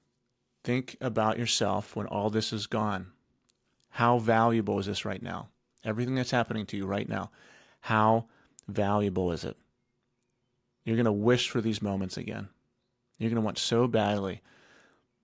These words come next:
to have your son nine years old, your daughter seven,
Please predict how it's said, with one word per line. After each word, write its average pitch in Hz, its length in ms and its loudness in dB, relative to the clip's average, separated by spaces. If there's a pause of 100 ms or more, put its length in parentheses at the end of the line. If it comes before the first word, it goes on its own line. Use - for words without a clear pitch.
(140)
to 107 100 -4
have 95 180 -2
your 95 280 -2
son 101 340 -2
nine 98 180 -2
years 98 180 -4
old, 98 260 -2 (200)
your 104 120 -8
daughter 98 340 -2
seven, 98 460 -6